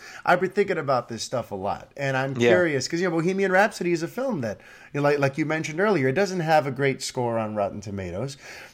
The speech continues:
Speaker 1: but it, it blew past all box office, box office expectations, and
Speaker 2: Yeah.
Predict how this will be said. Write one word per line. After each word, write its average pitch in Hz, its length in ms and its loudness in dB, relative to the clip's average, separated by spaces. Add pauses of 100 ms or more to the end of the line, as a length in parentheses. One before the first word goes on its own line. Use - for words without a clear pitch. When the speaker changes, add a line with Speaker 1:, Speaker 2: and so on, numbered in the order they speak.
Speaker 1:
but 160 280 4
it, 160 240 0
it 143 220 2
blew 156 320 4
past 156 400 2
all 156 300 6
box 170 360 2
office, 151 380 0 (240)
box 135 460 -2
office 139 560 0
expectations, 123 880 -6 (320)
and 196 140 6
Speaker 2:
Yeah. 185 60 0